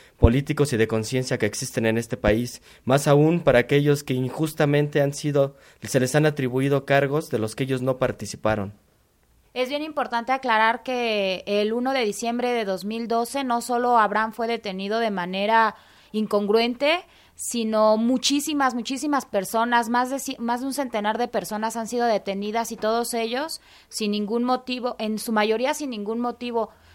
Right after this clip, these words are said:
Speaker 2: Nosotros no, no solo estamos defendiendo la libertad inmediata de Abraham, sino también to-, la de todos aqu-, todos aquellos compañeros que están detenidos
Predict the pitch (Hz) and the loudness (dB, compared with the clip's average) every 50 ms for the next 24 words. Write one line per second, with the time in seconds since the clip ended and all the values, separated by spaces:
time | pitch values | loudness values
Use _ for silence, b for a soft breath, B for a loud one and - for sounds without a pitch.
0 | b b b b 214 220 214 262 254 277 320 311 320 277 269 269 277 285 285 285 | b b b b -8 -6 -4 -4 -2 -2 -4 -4 -2 0 0 0 0 0 -2 0
1 | 294 311 294 294 294 294 285 262 233 - - 247 247 262 277 247 247 - - 202 | 0 2 2 4 4 4 4 2 0 -2 -2 -2 -2 -2 -2 -4 -6 -6 -6 -6
2 | 202 208 220 226 233 254 254 262 262 254 233 226 202 190 190 190 190 185 - - | -6 -4 -4 -4 -2 -2 0 0 0 0 -2 -2 -2 -2 -2 -2 -2 -4 -4 0
3 | - 226 226 240 262 262 247 214 202 214 214 220 269 254 247 233 202 190 202 208 | 0 0 2 2 0 -2 -2 -2 -2 -2 -2 0 0 -2 0 0 -2 -2 -2 -2
4 | 220 233 240 - - 226 214 202 - 202 196 202 220 226 240 233 254 254 247 233 | -4 -4 -6 -8 -10 -10 -8 -6 -6 -6 -6 -4 -4 -6 -6 -4 -4 -4 -2 -2
5 | 208 208 196 196 190 196 233 247 262 254 233 202 - - - - - - 233 240 | -2 -2 0 -2 -2 -2 -2 -2 -2 -4 -6 -8 -10 -12 -16 -20 -10 -6 -2 -2
6 | 247 269 269 - 254 214 - - 214 220 233 240 240 - 214 190 185 190 190 196 | 0 0 -2 -2 -4 -6 -6 -6 -6 -6 -6 -6 -6 -6 -6 -4 -4 -4 -4 -4
7 | 202 233 233 - 208 175 - - 208 202 208 214 214 220 226 220 214 196 196 208 | -6 -8 -8 -8 -10 -12 -8 -6 -6 -4 -4 -4 -4 -4 -4 -4 -4 -6 -6 -4
8 | 214 220 247 277 349 - - | -4 -2 -2 -2 -2 -4 -8